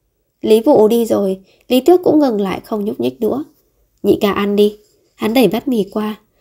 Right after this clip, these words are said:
Lý Côn bưng bát mì ăn, vừa xì sụp vừa mơ hồ nói, "Lại muốn đánh giặc, muốn nhặt mót." "Đúng vậy, nhị ca lại có heo xuống nước ăn." Lý Thước thất thần mà phụ họa. "Không ăn heo xuống nước,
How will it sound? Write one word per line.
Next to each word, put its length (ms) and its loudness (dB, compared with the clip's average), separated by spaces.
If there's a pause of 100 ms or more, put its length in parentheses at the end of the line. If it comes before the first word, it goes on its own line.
(180)
Lý 140 4
Côn 380 2
bưng 200 2
bát 180 0
mì 200 0
ăn, 260 -8 (280)
vừa 140 2
xì 220 -2
sụp 240 -2 (120)
vừa 200 0
mơ 160 0
hồ 260 0
nói, 320 -4 (440)
"Lại 300 -2
muốn 240 4
đánh 220 0
giặc, 220 0 (400)
muốn 180 2
nhặt 200 0
mót." 220 0 (720)
"Đúng 180 -2
vậy, 220 -4 (400)
nhị 240 2
ca 300 -2
lại 160 0
có 160 -4
heo 220 -2
xuống 200 0
nước 180 0
ăn." 180 -4 (540)
Lý 200 2
Thước 260 4 (180)
thất 180 0
thần 220 -6
mà 160 -4
phụ 160 -2
họa. 200 -8 (560)
"Không 200 2
ăn 160 4
heo 200 0
xuống 220 0
nước, 280 2